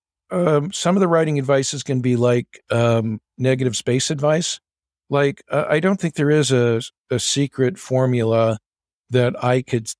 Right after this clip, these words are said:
say, because it would only be the secret formula for me. And somebody else is gonna find their own.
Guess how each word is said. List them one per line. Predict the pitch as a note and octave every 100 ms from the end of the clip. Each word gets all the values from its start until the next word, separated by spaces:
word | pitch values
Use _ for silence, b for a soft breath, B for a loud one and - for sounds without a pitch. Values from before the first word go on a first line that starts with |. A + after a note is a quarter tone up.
| _
say, | - - A2 G#2 G#2 A2 _ _ _ _ _ _ _ _ _ _ _ _ _ _
because | C3 - C#3
it | C3
would | B2+
only | C#3 C3
be | B2
the | B2
secret | - B2+ A#2+ G2+
formula | B2+ A#2 A2+ G#2
for | -
me. | A2 A2+ D3+ _ _ _ _ _ _ _ A2+
And | A#2 A#2 A#2 A2+ -
somebody | - C#3+ C#3 C3
else | A#2+
is | C3+
gonna | A#2+ A#2
find | A2 A#2 A2
their | G#2+ -
own. | A2+ G#2